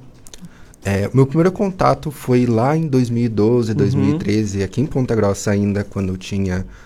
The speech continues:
Speaker 1: as feiras, é, naquela época era de anime,
Speaker 2: Sim.
Speaker 1: ou feira mais voltada pro cultura geral que tinha na, nos eventos da cidade,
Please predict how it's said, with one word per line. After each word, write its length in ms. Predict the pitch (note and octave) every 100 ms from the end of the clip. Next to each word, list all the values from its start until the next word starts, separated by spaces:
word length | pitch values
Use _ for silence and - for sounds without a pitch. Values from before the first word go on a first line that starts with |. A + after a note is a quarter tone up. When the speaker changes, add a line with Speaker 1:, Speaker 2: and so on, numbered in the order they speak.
| - -
Speaker 1:
as 320 | F2+ F2 -
feiras, 760 | - F#2+ G2 F#2 F#2 F2 - - - - -
é, 180 | F#2 F2
naquela 480 | F2+ F#2 F#2 G2+
época 340 | G2 F#2+ - G2
era 200 | F#2 F#2 -
de 140 | A2+ G2
anime, 680 | F#2+ F#2+ G2+ F#2+ F#2 F2+
Speaker 2:
Sim. 280 | E2+ - B2
Speaker 1:
ou 180 | B2 A#2+
feira 380 | A2+ G2 F#2+ F2+
mais 440 | F2+ F2+ F#2 F#2
voltada 560 | F#2 F2+ - E2+ F2 F2
pro 380 | - F2 E2+ E2+
cultura 640 | - F#2 E2+ - F2+ F2 E2+
geral 500 | G#2 G2+ G#2+ G#2+ F#2
que 120 | -
tinha 300 | F#2 - F#2
na, 160 | F2 F2 - - -
nos 120 | G2+ F2
eventos 240 | F#2+ E2+
da 100 | A2+
cidade, 500 | - C3 A#2 C#3 F3+